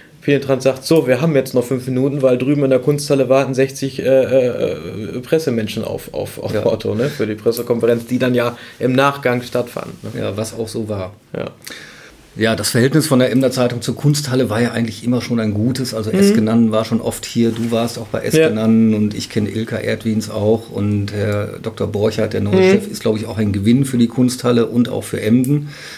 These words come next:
Speaker 2: weil er viele Dinge anders sieht. Aber dieses Otto-Projekt, das war ja auch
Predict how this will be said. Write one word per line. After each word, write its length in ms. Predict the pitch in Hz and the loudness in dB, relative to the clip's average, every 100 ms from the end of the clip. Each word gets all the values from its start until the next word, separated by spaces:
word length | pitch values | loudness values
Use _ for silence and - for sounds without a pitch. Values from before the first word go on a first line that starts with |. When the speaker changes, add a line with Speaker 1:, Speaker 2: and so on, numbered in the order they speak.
| - | -14
Speaker 2:
weil 120 | - 98 | -6 -4
er 80 | |
viele 240 | 95 120 120 | -4 -4 -2
Dinge 200 | 110 107 | -2 -2
anders 380 | 104 117 123 - | -2 -2 -2 -2
sieht. 280 | 147 151 - - - - - | -2 -2 -8 -16 -16 -16 -14
Aber 160 | - 117 | -2 0
dieses 260 | 127 127 - | 2 0 0
Otto-Projekt, 500 | 156 143 139 139 135 | 0 2 4 4 2
das 160 | 120 | 0
war 140 | 127 127 | 2 4
ja 160 | 127 | 4
auch 260 | 131 123 | 2 0